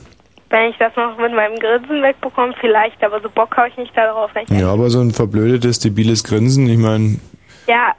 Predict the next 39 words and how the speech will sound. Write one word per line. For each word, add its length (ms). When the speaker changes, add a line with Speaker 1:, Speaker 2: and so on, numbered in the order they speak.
Speaker 1:
also 160
es 100
tut 180
mir 120
leid, 240
da 120
sind 220
wir 100
schon 100
<laughs> 0
eingewachsen. 680
Irgendwie, 540
ich 140
bin 180
halt 280
ein 380
relativ 360
fröhlicher 400
Mensch. 200
Speaker 2:
Ja, 260
f-, 380
ist 160
mir, 140
wäre 120
mir 60
jetzt 160
gar 100
nicht 140
so 80
aufgefallen, 680
aber 320
das 120
ist 60
auch 100
gut, 160
Steffi, 440
erhalte 460
das 200
bitte 420